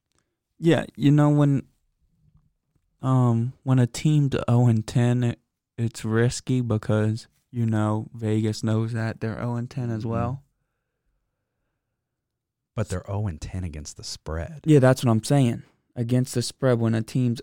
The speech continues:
Speaker 1: oh and ten, you know,
Speaker 2: You think that they're gonna stretch it so wide that, I mean,
Speaker 1: Yeah, they may be
Speaker 2: yeah,
Speaker 1: able,
Speaker 2: but
Speaker 1: they may stretch
Speaker 2: and
Speaker 1: it
Speaker 2: I
Speaker 1: too
Speaker 2: th-,
Speaker 1: wide.
Speaker 2: I thought about that too.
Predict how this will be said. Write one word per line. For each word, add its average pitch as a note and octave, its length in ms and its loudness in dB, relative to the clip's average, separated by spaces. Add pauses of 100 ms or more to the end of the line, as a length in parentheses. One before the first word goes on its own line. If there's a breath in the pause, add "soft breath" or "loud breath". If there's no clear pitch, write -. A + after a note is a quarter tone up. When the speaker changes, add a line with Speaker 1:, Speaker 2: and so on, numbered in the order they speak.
Speaker 1:
oh A#2+ 180 0
and A#2 180 -2
ten, B2 540 -2 (800)
you A#2+ 160 0
know, A2+ 280 0 (800)
Speaker 2:
You F#2+ 140 -6
think E2+ 280 -6
that E2 180 -6
they're F2+ 100 -4
gonna E2 180 -6
stretch - 360 -6
it D#2 120 -10
so E2+ 220 -4
wide E2+ 520 -4
that, D#2 180 -8
I A2 100 -2
mean, A#2+ 180 2
Speaker 1:
Yeah, B2 100 4
they A#2+ 160 2
may B2+ 260 4
be C#3 80 4
Speaker 2:
yeah, D3 80 8
Speaker 1:
able, B2 140 6
Speaker 2:
but A#2 140 0
Speaker 1:
they A#2+ 120 4
may B2+ 240 0
stretch C3 360 -2
Speaker 2:
and C3+ 100 2
Speaker 1:
it - 20 -4
Speaker 2:
I C3 80 -2
Speaker 1:
too B2 140 2
Speaker 2:
th-, A#2 60 -2
Speaker 1:
wide. A#2+ 320 0
Speaker 2:
I B2 120 -2
thought C#3 320 -4
about A#2 240 -6
that G2 240 -8
too. F2+ 320 -6